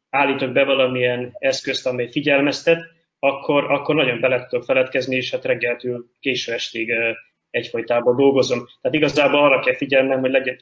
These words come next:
figyeljek, hogy legyenek ilyen kis eszközök, amelyek mindig figyelmeztetnek arra, amikor el kell menni tornázni egyet, el kell menni biciklizni, futni, ö, hasonlókat tenni. De, de hál' Istennek ez, ez itt a kampuszon belül ezek a problémák, ö,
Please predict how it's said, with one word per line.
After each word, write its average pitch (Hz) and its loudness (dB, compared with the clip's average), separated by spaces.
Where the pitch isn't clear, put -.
figyeljek, 139 0
hogy 135 -6
legyenek 127 -4
ilyen 123 -2
kis 123 -10
eszközök, 127 -6
amelyek 123 -4
mindig 123 -8
figyelmeztetnek 123 -2
arra, 127 2
amikor 127 -8
el 127 2
kell 123 -2
menni 117 -4
tornázni 143 2
egyet, 127 0
el 131 2
kell 127 0
menni 117 -4
biciklizni, 127 -6
futni, 135 -2
ö, 123 4
hasonlókat 127 -2
tenni. 120 0
De, 160 4
de 175 2
hál' 190 -2
Istennek 151 -2
ez, 165 0
ez 156 0
itt 156 -6
a 143 -2
kampuszon 143 0
belül 135 2
ezek 127 2
a - 0
problémák, 127 -2
ö, 120 2